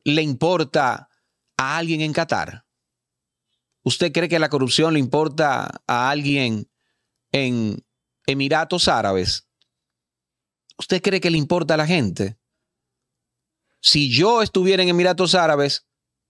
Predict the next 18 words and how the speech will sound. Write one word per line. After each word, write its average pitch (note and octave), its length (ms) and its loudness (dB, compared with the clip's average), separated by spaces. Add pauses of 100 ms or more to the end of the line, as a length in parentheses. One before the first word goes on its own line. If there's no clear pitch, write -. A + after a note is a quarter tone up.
(280)
probablemente D3 1120 0
yo C#3 80 0
estuviera E3+ 320 2
hablando E3 380 2
ahora E3+ 240 4
de D3+ 60 2
un D3 100 0
programa E3 560 2
sobre C3 300 0
pozos C#3 300 -2
petro-, G#2+ 340 -2
petroleros. G2 760 -4 (880)
Yo - 100 -4
estuviera C3+ 420 0
hablando F#3 360 2
de A3 80 4
otra A#3 240 2
cosa, F#3 420 0